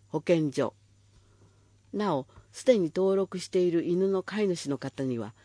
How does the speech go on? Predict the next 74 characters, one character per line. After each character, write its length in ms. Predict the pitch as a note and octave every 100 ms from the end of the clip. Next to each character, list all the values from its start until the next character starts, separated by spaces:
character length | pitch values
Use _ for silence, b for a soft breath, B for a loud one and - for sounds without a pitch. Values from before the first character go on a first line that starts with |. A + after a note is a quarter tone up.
| b b _
三 240 | G#3 G#3+
月 180 | F#3 D#3
三 280 | - G3 F3
十 100 | D3+
一 200 | C#3 D#3
日 360 | D3+ - C3+
日 260 | D#3+ E3+ A#3
曜 140 | A#3
日 100 | F#3+
ま 140 | D3 C#3
で 120 | B2+
に 100 | A2+
お 100 | E3+
知 120 | -
ら 120 | G3+
せ 100 | G3+
は 180 | G#3 G3+
が 60 | E3
き 140 | C#3
を 80 | A#2
発 240 | A#2+ B2+
送 160 | - C3+
し 120 | -
ま 140 | A#2+
す。 180 | B2+ - b b b b b b b
は 140 | -
が 140 | D3 E3+
き 140 | -
は 180 | D3+ D3 b b b _
予 120 | D#3+
診 260 | E3 A3+ A3+
票 260 | A#3 G#3+
を 60 | G3+
兼 160 | G#3 G#3
ね 100 | F#3
て 120 | D3
い 60 |
ま 120 | C3+ D#3
す 160 | -
の 120 | B2+
で、 140 | A2 A2+ b b b
会 240 | - E3 F3
場 160 | F3
に 120 | E3+ D3+
持 140 | C#3+
参 220 | F3+ E3+
し 80 | D#3+
て 100 | D3+
く 80 | C#3+
だ 140 | C#3+
さ 160 | C#3+ A#2+
い。 100 | - _ _ _ _ b b b b b
中 120 | - A#3+
止 180 | -
の 120 | A#3+ A3
場 200 | G#3 G3+
合 60 | F#3
は、 200 | F3 - b
市 200 | - A3
ホ 240 | G#3+ F#3 F3+
ー 20 |
ム 100 | F#3
ペ 180 | F3+ F#3
ー 40 |
ジ 160 | C#3+ -
等 180 | F3+ E3
で 80 | A#2
お 80 |
知 140 | B2+ D3
ら 100 | C#3
せ 140 | C3+
し 140 | C3+ A#2
ま 140 | A#2+
す。 200 | - -